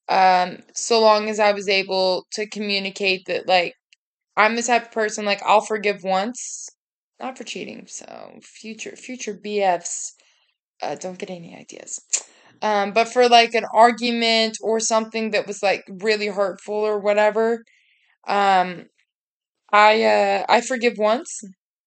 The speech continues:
and that's it. After that, it, I, I will communicate, like, "This is how you upset me, this is blah, blah, blah, blah, blah, blah."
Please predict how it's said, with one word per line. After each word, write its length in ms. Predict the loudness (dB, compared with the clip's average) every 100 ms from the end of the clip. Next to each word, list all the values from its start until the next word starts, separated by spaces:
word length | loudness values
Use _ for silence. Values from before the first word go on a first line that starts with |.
| _ _ _ -20 -6
and 140 | -2 2
that's 240 | 0 -2
it. 140 | -8 -8 _ _ _ _ _ _ _ 0
After 380 | 2 0 -2
that, 380 | 4 6 6 2 -4 _ _ _
it, 220 | 2 2 0 _ _
I, 360 | 4 4 2 -2
I 200 | 4 4
will 240 | 4 -2 -4
communicate, 880 | -10 -6 -4 -2 -2 2 2 2 2
like, 240 | 2 0 _ _ _ _ _ _ -2
"This 180 | -2
is 100 | -2
how 140 | 2 2
you 160 | 2
upset 400 | -2 0 4 4
me, 320 | 2 0 0 -4
this 200 | -10 -10
is 140 | -14 -2
blah, 160 | -2
blah, 140 | -2 2
blah, 260 | 6 6
blah, 160 | 4 -4
blah, 120 | -6
blah." 380 | 2 2 2 0